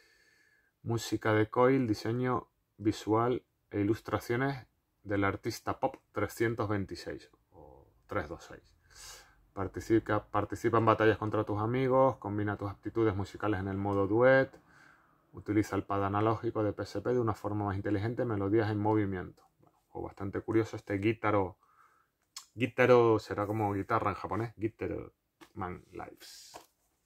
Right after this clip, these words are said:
O Guitaro. Vamos con Gladiator de P Q. No tiene que ver con la peli, pero sí con los gladiadores.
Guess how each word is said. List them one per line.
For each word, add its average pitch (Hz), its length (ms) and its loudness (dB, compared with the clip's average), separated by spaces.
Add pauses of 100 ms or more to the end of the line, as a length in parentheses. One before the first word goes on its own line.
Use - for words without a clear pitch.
(680)
O 92 120 -12
Guitaro. 92 560 2 (1300)
Vamos 123 260 2
con 127 240 4
Gladiator 110 800 6 (140)
de 98 200 -6
P 98 200 -6
Q. 135 260 0 (460)
No 101 160 -10
tiene 104 220 0
que 107 100 4
ver 104 140 4
con 113 160 2
la 113 140 4
peli, 131 280 4
pero 113 200 0
sí - 140 -10
con 95 120 -6
los 87 120 -2
gladiadores. 95 760 0